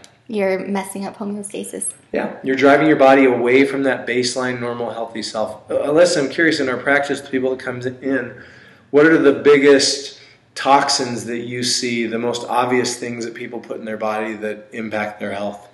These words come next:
Speaker 1: Sugar just in general. Drugs.
Speaker 2: Yeah, medications.
Speaker 1: Mm-hmm.
Speaker 2: You can't, any, there, of course, it's a great marketing term, side effects. But anytime you put a chemical in the body, there's a set of effects that happen from that chemical, and one of them is what they're marketing to.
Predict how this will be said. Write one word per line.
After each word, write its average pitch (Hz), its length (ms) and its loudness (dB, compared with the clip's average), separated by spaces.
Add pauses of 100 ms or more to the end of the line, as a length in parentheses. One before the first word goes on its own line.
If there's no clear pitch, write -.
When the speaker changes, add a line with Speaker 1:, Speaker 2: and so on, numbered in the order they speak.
(360)
Speaker 1:
Sugar 190 340 -8
just - 240 -14
in 175 140 -12
general. 180 460 -10 (420)
Drugs. 214 480 -6 (460)
Speaker 2:
Yeah, 127 160 -8
medications. 123 680 -10
Speaker 1:
Mm-hmm. 202 420 -8
Speaker 2:
You 135 80 -2
can't, 160 240 2
any, 156 180 2
there, 143 200 4
of 131 200 -4
course, 147 340 -2 (300)
it's - 120 -10
a - 20 -8
great 147 160 6
marketing 131 420 2
term, 113 220 -6
side 147 260 0
effects. - 480 -8 (440)
But - 120 -6
anytime 139 280 2
you 127 120 2
put 127 320 -2
a 117 60 -8
chemical 135 500 -6
in 110 80 -4
the 107 60 -4
body, 117 360 0
there's 107 280 -4
a - 80 -8
set 117 300 -2
of 101 220 -8 (140)
effects - 500 -8
that 98 120 -8
happen 127 340 -2
from 113 160 -8
that 101 140 -8
chemical, 120 500 -6
and 110 180 -10
one 123 140 -8
of 113 140 -6
them 110 200 -6
is 101 120 -12
what 107 140 -8
they're 104 120 -6
marketing 104 580 -8
to. 113 380 -8